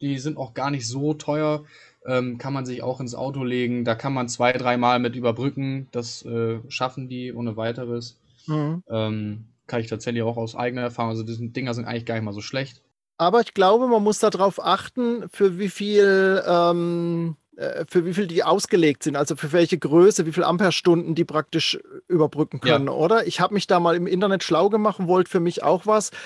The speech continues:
Speaker 2: aber für so einen, ähm, äh, zwei Komma acht Liter Diesel, der braucht, äh, eine ganz schön große, ein großes Teil. Die sind dann auch ganz schön teuer, die Dinger.
Speaker 1: Ja, gut, das, äh, da ist wahrscheinlich das ü-, klassische Überbrückungskabel, äh, günstiger. Weil
Speaker 2: Ja,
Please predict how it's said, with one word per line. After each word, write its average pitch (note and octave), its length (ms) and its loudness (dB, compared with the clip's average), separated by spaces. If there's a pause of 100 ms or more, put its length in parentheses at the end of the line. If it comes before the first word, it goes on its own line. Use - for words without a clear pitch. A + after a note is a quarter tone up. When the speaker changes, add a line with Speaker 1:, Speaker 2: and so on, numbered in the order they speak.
(120)
Speaker 2:
aber E3+ 180 4
für F3+ 140 4
so F3 180 6
einen, F3 340 2
ähm, E3 680 2 (400)
äh, D#3+ 240 4
zwei E3+ 260 2
Komma D#3+ 280 0
acht D#3 180 -4
Liter F3+ 180 2
Diesel, F#3+ 460 -2
der D#3+ 160 4
braucht, E3+ 560 0
äh, G#3 60 2 (200)
eine F3+ 180 0
ganz E3+ 220 2
schön F#3+ 140 -2
große, F3+ 500 2
ein E3+ 160 0
großes F3 400 0
Teil. C3+ 220 2
Die C#3+ 80 0
sind C#3+ 140 -6
dann F3 120 -2
auch F3+ 140 -4
ganz E3 180 -2
schön E3+ 120 -4
teuer, C3+ 280 2
die B2 140 -4
Dinger. B2+ 320 -8 (340)
Speaker 1:
Ja, D#3 240 4
gut, B2+ 360 -4
das, A#2+ 320 -4
äh, B2 140 -2
da B2+ 160 4
ist C#3+ 120 0
wahrscheinlich D3 420 2
das D3 160 0
ü-, C#3 160 -8
klassische E3+ 440 0
Überbrückungskabel, C#3 1160 0
äh, C#3+ 40 -2
günstiger. A2+ 600 0 (380)
Weil C3 220 2
Speaker 2:
Ja, D3 60 8